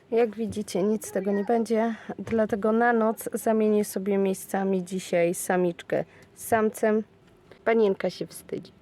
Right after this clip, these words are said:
O, wezmę ją, przełożę, tak jak mówiłam, do samca do klatki. Na noc zrobię to już dzisiaj i zobaczymy, co z tego będzie. Także ja sobie wyciągam po prostu pana Reksika.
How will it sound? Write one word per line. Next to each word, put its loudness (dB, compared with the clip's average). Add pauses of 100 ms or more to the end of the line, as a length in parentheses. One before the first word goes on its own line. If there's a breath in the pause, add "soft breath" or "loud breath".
O, -6 (140)
wezmę 0
ją, 0
przełożę, -2 (160)
tak -6
jak -2
mówiłam, -4
do -2
samca -8
do -4
klatki. -2 (760 loud breath)
Na 2
noc 0
zrobię -2
to -4
już -4
dzisiaj -2 (260)
i -8
zobaczymy, 0 (180 loud breath)
co 0
z -6
tego -2
będzie. -2
Także -6
ja 0
sobie -8
wyciągam -4
po -8
prostu -6
pana -2
Reksika. -6